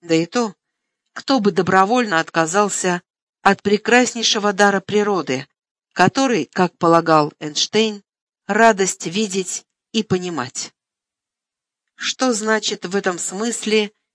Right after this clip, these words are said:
"видеть"? Это, по-моему, значит видеть мир одновременно глазами ребёнка и мудреца. Жизнь — вечное чудо.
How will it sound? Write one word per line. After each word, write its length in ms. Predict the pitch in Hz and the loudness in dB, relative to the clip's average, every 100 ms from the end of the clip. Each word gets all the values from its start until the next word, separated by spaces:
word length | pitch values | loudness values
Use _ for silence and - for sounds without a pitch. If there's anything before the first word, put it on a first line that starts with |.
| - | -14
"видеть"? 680 | 214 214 160 135 - - _ _ _ _ _ _ _ _ _ _ | -6 -4 -4 -8 -12 -14 _ _ _ _ _ _ _ _ _ _
Это, 180 | 220 220 | -6 -2
по-моему, 380 | 202 202 196 190 | -2 -2 -6 -8
значит 500 | 180 202 - 185 _ _ _ _ _ | -6 -6 -6 -10 _ _ _ _ _
видеть 480 | 175 208 190 185 - | -6 -4 -2 -4 -6
мир 380 | 185 233 233 - _ _ _ _ - | -6 -6 -6 -10 _ _ _ _ 0
одновременно 880 | 185 185 190 180 202 240 233 202 | 0 2 0 0 0 0 0 -4
глазами 540 | 180 185 196 202 202 185 | -2 0 0 0 -2 -2
ребёнка 560 | 180 175 240 226 226 | -6 -2 -4 -2 -2
и 200 | 220 202 | -2 -2
мудреца. 680 | 202 185 190 190 - 196 143 _ _ _ _ _ _ _ _ - | -10 -10 -10 -8 -6 -8 -8 _ _ _ _ _ _ _ _ -10
Жизнь — 420 | 208 254 226 160 | -6 -6 -6 -6
вечное 440 | 175 185 - 160 | -6 -4 -6 -8
чудо. 420 | 151 - 127 139 | -8 -10 -10 -14